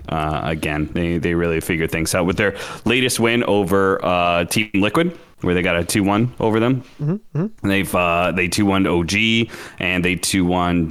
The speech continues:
Speaker 1: uh, Quest. Everybody else they two oh'd. They haven't faced up against Gaming Gladiators yet, though. So that'll be an interesting test.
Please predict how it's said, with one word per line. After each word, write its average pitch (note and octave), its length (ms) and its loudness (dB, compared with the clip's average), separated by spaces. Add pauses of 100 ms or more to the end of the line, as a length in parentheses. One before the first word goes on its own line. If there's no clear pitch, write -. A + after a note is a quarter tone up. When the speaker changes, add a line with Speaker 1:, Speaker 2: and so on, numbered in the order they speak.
(160)
Speaker 1:
uh, D#2+ 300 0
Quest. - 680 -2
Everybody F2+ 380 0
else F2+ 200 0
they D#2 180 -2
two E2 380 0
oh'd. G2 240 0 (300)
They G#2 100 0
haven't D3+ 200 2
faced D#3 260 0
up C3 100 2
against A2 280 0
Gaming G2+ 240 2
Gladiators D2+ 640 -2
yet, C2+ 260 -6
though. C2 200 -4 (160)
So D#2+ 260 -6 (140)
that'll G2+ 220 2
be F2+ 120 0
an F2 60 -2
interesting F#2 480 -2
test. - 380 -6